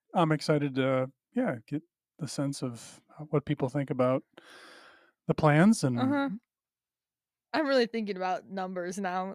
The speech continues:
Speaker 2: Like, are you
Speaker 1: <laughs>
Speaker 2: really always supposed to say that? What if the smaller
Speaker 1: Like a
Speaker 2: numbers
Speaker 1: two-by-four.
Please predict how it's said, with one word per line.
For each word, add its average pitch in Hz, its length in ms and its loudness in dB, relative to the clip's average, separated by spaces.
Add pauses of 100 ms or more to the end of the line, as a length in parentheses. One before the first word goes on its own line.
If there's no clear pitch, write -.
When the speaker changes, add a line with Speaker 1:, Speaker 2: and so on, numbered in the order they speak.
Speaker 2:
Like, 196 240 -6
are 214 240 10
you 240 180 2
Speaker 1:
<laughs> - 0 -
Speaker 2:
really 233 260 6
always 226 260 4
supposed 247 220 -4
to - 60 -16
say 254 140 -2
that? 226 100 -8 (320)
What 302 200 6
if 381 200 4
the 330 280 2
smaller 311 640 2
Speaker 1:
Like 294 260 8
a - 20 0
Speaker 2:
numbers 208 180 10
Speaker 1:
two-by-four. 156 760 10